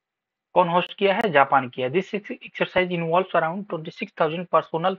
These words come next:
from Japan's maritime and air self defense forces, as many as ten thousand U S soldiers from the Space Force are also involved in this exercise। ठीक है, तो यूएस के दस हजार सोल्जर्स और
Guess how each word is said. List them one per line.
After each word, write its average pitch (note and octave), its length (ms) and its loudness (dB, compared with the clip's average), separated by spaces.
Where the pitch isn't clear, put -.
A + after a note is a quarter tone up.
from G3 160 -4
Japan's D#3+ 480 4
maritime F3 420 -2
and G#3+ 140 -4
air E3+ 180 4
self G3+ 240 0
defense E3+ 380 -4
forces, C3 340 -6
as D#3+ 280 6
many F3 180 0
as G#3+ 140 0
ten F3 160 4
thousand D#3 340 0
U D3 120 0
S E3+ 160 -8
soldiers C#3+ 400 0
from C#3+ 240 -6
the G3 100 -4
Space D3 400 -4
Force A#2 260 -6
are C#3+ 200 4
also D3 240 2
involved C#3+ 480 4
in D3 100 -4
this - 240 -6
exercise। A#2+ 480 -4
ठीक G3 140 -2
है, G3+ 60 4
तो G3+ 100 -4
यूएस D#3 360 0
के E3+ 220 0
दस D3 140 -6
हजार E3 260 6
सोल्जर्स G3+ 960 2
और E3 260 4